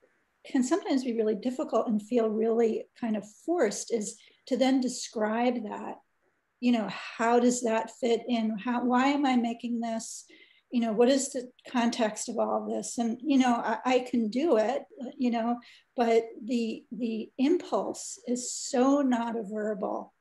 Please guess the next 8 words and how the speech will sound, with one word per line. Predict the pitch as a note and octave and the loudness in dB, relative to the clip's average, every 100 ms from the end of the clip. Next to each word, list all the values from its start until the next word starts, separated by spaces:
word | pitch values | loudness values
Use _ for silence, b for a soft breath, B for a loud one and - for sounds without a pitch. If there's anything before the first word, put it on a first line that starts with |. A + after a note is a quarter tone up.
| _ _ _ _ _ | _ _ _ _ _
place, | - G#3+ G3+ F#3+ - - - | -4 -2 -2 -6 -16 -20 -6
you | A#3 | -4
know, | A#3 A3+ | -2 -2
it's, | B3+ B3 - - | -2 -4 -8 -6
it's | D4+ - - - | -6 -6 -8 -4
so, | B3 A#3+ B3 B3 B B _ - | 2 6 6 4 B B _ -4
like, | A#3 G#3 - - | -2 -2 -6 -10
visual | A3+ G#3 C4 B3+ B3+ A#3 A3+ A3 G#3+ | -8 0 2 2 2 4 4 4 4